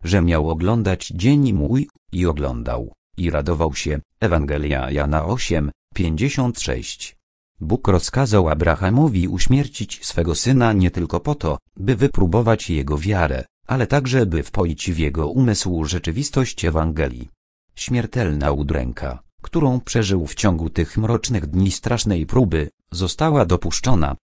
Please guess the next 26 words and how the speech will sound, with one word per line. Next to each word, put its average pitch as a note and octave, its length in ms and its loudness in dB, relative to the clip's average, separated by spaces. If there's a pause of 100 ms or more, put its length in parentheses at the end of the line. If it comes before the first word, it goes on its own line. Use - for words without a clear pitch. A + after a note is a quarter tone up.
(120)
by A2+ 160 2
z G#2 100 -4
własnego F2+ 540 2
doświadczenia D2+ 800 -2
mógł G2 440 2
zrozumieć E2+ 640 2
wielkość A#2+ 560 0
ofiary C3 460 2
poniesionej C3 680 4
przez - 380 0
nieskończonego E2+ 880 0
Boga G2 420 4
dla E2 220 2
odkupienia D#2 640 -2
człowieka. B1+ 680 -4 (500)
Jak B2 260 0
to F#2+ 160 6
wydarzenie E2 540 0
pomaga F#2+ 460 0
nam E2 200 2
lepiej G2+ 380 2
zrozumieć F#2 680 2
ofiarę G#2 520 0
Chrystusa A2 640 0
i G2+ 160 -6
to, D2+ 220 -4